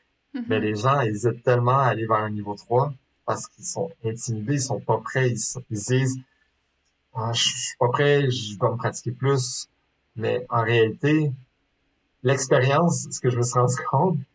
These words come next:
Speaker 2: puis j-, j'aime beaucoup ce, cette par-, cette, cette phrase-là, c'est l'expérience arrive juste après qu'on en a eu besoin. Donc, c'est,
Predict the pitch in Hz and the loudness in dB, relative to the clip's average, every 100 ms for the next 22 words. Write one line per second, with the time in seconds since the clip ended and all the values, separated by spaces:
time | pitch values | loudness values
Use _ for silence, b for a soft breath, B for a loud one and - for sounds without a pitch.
0 | _ _ 113 107 - 110 123 123 120 123 | _ _ -6 -4 -6 0 2 4 2 0
1 | 147 127 107 104 - 101 - _ _ - | 0 0 0 -2 -4 -6 -6 _ _ -2
2 | 107 104 - - 104 95 - - _ _ | 0 0 -2 -4 -6 -4 -10 -12 _ _
3 | _ - 110 98 117 143 123 110 110 117 | _ 0 0 0 0 0 0 -2 0 0
4 | - 123 104 113 135 139 - - 113 117 | 0 0 2 2 2 0 -6 -2 -2 0
5 | 131 131 113 104 143 127 131 131 123 107 | -2 -2 -4 -2 -2 0 -2 -2 -2 -2
6 | 104 104 104 110 117 - 110 101 104 101 | -2 -2 -4 -4 -6 -4 -4 -4 -4 -4
7 | 131 131 _ _ _ _ _ _ _ _ | -6 -10 _ _ _ _ _ _ _ _
8 | _ _ 120 110 110 113 117 - - - | _ _ -2 0 0 -4 -6 -12 -18 -20
9 | _ _ _ _ _ _ _ 131 127 | _ _ _ _ _ _ _ -2 -2